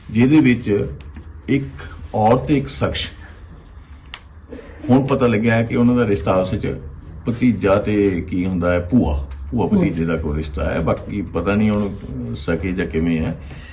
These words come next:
Speaker 1: ਇਹ ਜਿਹੜੀ ਔਰਤ ਹੈ, ਇਹਦੇ ਤੇ ਪੁਰਾਣਾ ਮੁਕੱਦਮਾ, ਇਹਦਾ ਜਿਹੜਾ ਕ੍ਰਿਮੀਨਲ ਰਿਕਾਰਡ ਕੱਢਿਆ ਸੀ ਹੁਸ਼ਿਆਰਪੁਰ 'ਚ, ਇਹਦੇ ਤੇ ਦੋ ਹਜ਼ਾਰ ਬਾਰਾਂ 'ਚ ਇੱਕ ਪਰਚਾ ਦਰਜ ਹੋਇਆ ਸੀ।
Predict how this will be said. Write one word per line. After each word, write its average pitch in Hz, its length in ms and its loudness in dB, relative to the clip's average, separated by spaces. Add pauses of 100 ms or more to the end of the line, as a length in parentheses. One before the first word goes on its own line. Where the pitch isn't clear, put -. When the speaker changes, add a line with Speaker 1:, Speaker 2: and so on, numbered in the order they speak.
(280)
Speaker 1:
ਇਹ 127 180 8
ਜਿਹੜੀ 139 220 6
ਔਰਤ 113 360 4
ਹੈ, 95 340 -4
ਇਹਦੇ 113 300 0
ਤੇ 113 280 -2 (680)
ਪੁਰਾਣਾ 104 480 2 (460)
ਮੁਕੱਦਮਾ, 92 520 -2
ਇਹਦਾ 95 180 0
ਜਿਹੜਾ 92 140 -2
ਕ੍ਰਿਮੀਨਲ 95 320 -4
ਰਿਕਾਰਡ 92 300 -2
ਕੱਢਿਆ 87 360 -2
ਸੀ 90 160 -4
ਹੁਸ਼ਿਆਰਪੁਰ 82 520 -2
'ਚ, 80 80 -6
ਇਹਦੇ 85 200 -4
ਤੇ 85 100 -6
ਦੋ 80 240 -2
ਹਜ਼ਾਰ 85 180 0
ਬਾਰਾਂ 80 300 -2
'ਚ 80 80 -6
ਇੱਕ 71 140 -8
ਪਰਚਾ 78 300 -6
ਦਰਜ 80 260 -4
ਹੋਇਆ 73 160 -2
ਸੀ। - 220 -4